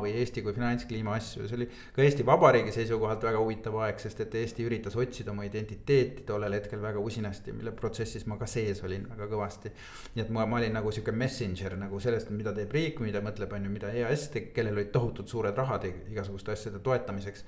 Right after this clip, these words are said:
ja mida siis need industry'd sisemiselt tei-, tegid, et mul oli siukene veel eraldi nagu funktsioon, kus ma informeerisin ühte ja teist poolt, eks ju, ja viisin mõningaid asju kokku, nii et, äh,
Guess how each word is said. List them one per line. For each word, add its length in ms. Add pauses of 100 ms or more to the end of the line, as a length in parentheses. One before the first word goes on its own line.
(420)
ja 60
mida 220
siis 160
need 160
industry'd 480
sisemiselt 500
tei-, 340
tegid, 240
et 140
mul 220
oli 180
siukene 400
veel 240
eraldi 440
nagu 180
funktsioon, 580
kus 180
ma 200 (440)
informeerisin 680
ühte 220
ja 60
teist 300
poolt, 260
eks 200
ju, 60
ja 80
viisin 280
mõningaid 400
asju 240
kokku, 340
nii 120
et, 240
äh, 120